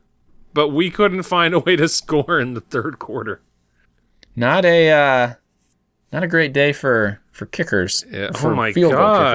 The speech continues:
Speaker 1: gosh.
Speaker 2: specifically.
Speaker 1: Like, and, and you know, like, at this point, Culp's gotta be in his own head. Like, I feel bad
Speaker 2: I,
Speaker 1: for the
Speaker 2: that's gotta
Speaker 1: kid.
Speaker 2: be it. Yeah. Well, and then he, did you see where he came out and talked to the media after the game?
Speaker 1: I did not.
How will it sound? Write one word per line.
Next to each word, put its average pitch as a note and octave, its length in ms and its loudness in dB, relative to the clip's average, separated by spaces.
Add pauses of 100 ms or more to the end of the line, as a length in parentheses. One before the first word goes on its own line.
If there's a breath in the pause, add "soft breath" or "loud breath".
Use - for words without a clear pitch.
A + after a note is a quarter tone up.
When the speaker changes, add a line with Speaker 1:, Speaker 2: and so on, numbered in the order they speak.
(100)
Speaker 1:
gosh. - 80 -8
Speaker 2:
specifically. F#2 600 -6 (1300 soft breath)
Speaker 1:
Like, D#3+ 400 -2
and, C#3+ 280 -2
and C#3 180 -2
you C3+ 120 0
know, C3 400 2
like, A2+ 300 -2
at A2+ 140 -6
this B2 160 -6
point, F#2+ 400 -8 (640)
Culp's - 320 -4
gotta G#2+ 220 -2
be G#2 160 -4
in G2 80 -4
his F#2+ 160 -8
own F#2 160 -8
head. F#2+ 440 -8 (380)
Like, G#2 160 -4
I G#2 60 -2
feel B2 220 -4
bad G2+ 160 -2
Speaker 2:
I, C#3 120 2
Speaker 1:
for C#3 100 -6
the C3 60 -2
Speaker 2:
that's F#2+ 100 -8
gotta G#2+ 240 -4
Speaker 1:
kid. F#2 60 -8
Speaker 2:
be F#2 160 -8
it. F2 260 -2 (140)
Yeah. G2+ 420 0 (300 soft breath)
Well, C3 220 4 (120)
and C3+ 240 0
then C3+ 140 0
he, D3 320 -2
did B2+ 160 -2
you C3 60 0
see D3+ 200 0
where C3 120 4
he B2 140 -8
came A#2+ 240 -4
out A2 220 -2
and A2 80 -6
talked G#2+ 260 -2
to A2 60 -10
the G#2+ 80 -6
media G#2 340 0
after A2+ 280 -4
the A2 80 -4
game? F#2+ 300 -4 (580)
Speaker 1:
I C#3 120 -2
did A#2+ 160 -6
not. B2 280 -4